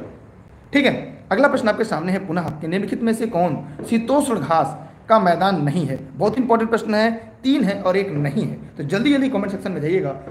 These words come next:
और comment करके दिए गए प्रश्न का जवाब दीजिएगा। सभी साथी फटाफट comment करिएगा, चाहे इसे Facebook पे देख रहे हैं, चाहे इसे YouTube पर देख रहे हैं, जल्दी जल्दी comment करिएगा सभी साथी। देखिए, आ, हाँ, आज class में थोड़ी सी देरी हुई, इसके लिए माफ़ी, क्योंकि internet नहीं चल रहा था, काफ़ी प्रयास करने के बाद net आपका चला है।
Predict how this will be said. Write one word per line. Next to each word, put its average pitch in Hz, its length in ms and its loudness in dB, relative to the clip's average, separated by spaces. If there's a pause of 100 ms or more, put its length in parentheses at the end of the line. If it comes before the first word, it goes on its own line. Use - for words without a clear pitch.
और 180 180 -2
comment 220 220 0
करके 156 280 0
दिए 160 380 -2
गए 220 100 0
प्रश्न 156 240 -8
का 180 80 0
जवाब 139 240 -4
दीजिएगा। 151 220 -6
सभी 214 240 0
साथी - 320 -6 (540)
फटाफट 240 240 4
comment 226 180 2
करिएगा, 190 360 2 (440)
चाहे 175 140 0
इसे 185 120 -2
Facebook 160 340 -2
पे 208 60 0
देख 175 180 -2
रहे 185 80 0
हैं, 180 80 -2
चाहे 175 120 -2
इसे 151 100 -4
YouTube 156 340 -2
पर 196 80 -2
देख 180 140 -4
रहे 196 100 0
हैं, 151 60 0
जल्दी 226 180 0
जल्दी 269 140 2
comment 233 220 4
करिएगा 190 280 4 (260)
सभी 220 220 -2
साथी। 147 260 0 (380)
देखिए, 190 220 2 (280)
आ, 175 40 2 (600)
हाँ, 180 140 0
आज 160 80 -4
class 170 240 0
में - 100 -4
थोड़ी 170 120 0
सी 165 80 -6
देरी 151 180 0
हुई, 175 80 2
इसके 170 160 -4
लिए 156 60 -2
माफ़ी, 147 200 -2
क्योंकि 190 160 -2
internet 175 400 0
नहीं 170 120 -6
चल 160 160 -4
रहा 156 100 -2
था, 202 100 -6
काफ़ी 151 240 -4
प्रयास 165 420 -4
करने 170 180 -4
के 160 80 -4
बाद 160 280 2
net 151 200 -2
आपका 147 200 -4
चला 151 240 0
है। 147 120 -2